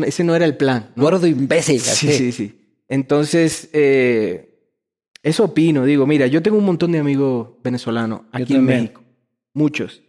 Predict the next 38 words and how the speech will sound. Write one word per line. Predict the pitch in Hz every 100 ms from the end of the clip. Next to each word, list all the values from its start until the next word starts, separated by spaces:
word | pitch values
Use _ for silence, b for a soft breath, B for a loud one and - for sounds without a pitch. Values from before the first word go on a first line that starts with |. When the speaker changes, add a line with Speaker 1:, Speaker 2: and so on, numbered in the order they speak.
| _ _ _
Speaker 1:
queridísimo. | 135 135 135 139 - 110 101
Speaker 2:
No, | 127
yo | 143
no | 151
aquí | 147
en | 139
México, | 135 120
sino | - 117 120
allá | 123
en | 131
Speaker 1:
Y, |
Speaker 2:
Quito. | 123 - -
Speaker 1:
y, | 147 135 127 123
y | 135 135
hablo | 135 156
de | 151
ello, | 156 160
y |
ahora | 139 131 151
el | 151
tema | 151 156
de | 156
Ucrania, | 147 143 143 156 156 151
eso | 139 151
se | 147
repercuta | 131 143 143 123 139 139
en | 151
el | 139
petróleo | 147 127 131 139 156 165
y | 127 123 120
en | 120 120 120
la | 120 117
relación | - 120 120 117 - 131 143 143
de | 139
Venezuela | 131 127 139 135 139
con | 143 139
Estados | 135 135 135 135
Unidos. | 135 139 143 143